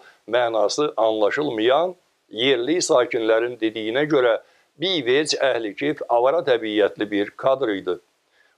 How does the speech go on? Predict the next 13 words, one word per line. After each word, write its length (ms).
Bu 180
qədər 340
keyfiyyətsizlik 1080
göstəricilərinə 920
baxmayaraq, 640
Səlim 400
Müslümovla 800
üç 360
milyard 480
manatlıq 480
sövdələşmənin 880
pərsəngi 640
kimi 240